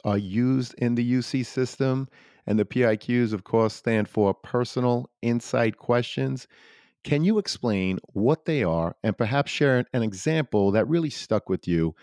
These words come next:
And what advice would you share with prospective students in terms of what to think about when replying to these P I Qs or personal insight questions?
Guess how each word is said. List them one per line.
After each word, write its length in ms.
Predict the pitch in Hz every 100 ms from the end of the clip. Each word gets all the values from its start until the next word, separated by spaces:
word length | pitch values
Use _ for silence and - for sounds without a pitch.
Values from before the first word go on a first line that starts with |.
| _ _ _ -
And 100 | 170
what 140 | 233
advice 400 | 190 151 143 135
would 180 | 120 98
you 120 | 165
share 280 | - 110 95
with 140 | 95
prospective 480 | 95 - 104 - 95
students 420 | - 107 98 90
in 100 | 101
terms 320 | 87 104 101
of 80 | 92
what 220 | 95 101
to 80 | -
think 260 | - 180 165
about 420 | 107 92 87 - _ _ _ _
when 180 | 123 127
replying 420 | 143 - 165 135
to 260 | 107 - 113
these 160 | 101 92
P 180 | - 120
I 140 | 107
Qs 460 | - 156 160 147 -
or 360 | 107 110 107 107 _ _ _
personal 540 | - 113 - 110 107 -
insight 480 | 110 90 107 92
questions? 640 | - 95 85 - - -